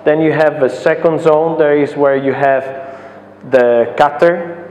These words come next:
like cows, sheep, whatever. And then you have a third zone where you have, um,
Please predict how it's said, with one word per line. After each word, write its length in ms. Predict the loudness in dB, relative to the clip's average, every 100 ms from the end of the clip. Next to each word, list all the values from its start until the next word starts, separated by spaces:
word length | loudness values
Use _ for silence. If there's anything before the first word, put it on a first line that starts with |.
| -4
like 220 | -4 -2
cows, 580 | 2 2 2 0 -2 -6
sheep, 360 | 0 0 0
whatever. 300 | 0 0 2
And 260 | -2 -2 0
then 220 | 0 0
you 60 | -2
have 260 | 0 0 0
a 160 | -2 2
third 320 | 2 2 -2
zone 560 | 0 0 2 0 0 0
where 140 | 0
you 180 | 0 0
have, 300 | 0 0 -2 -8 -16 -18 -20 -20 -20 -6
um, 1040 | 0 2 2 0 0 -2 -2 -4 -4 -8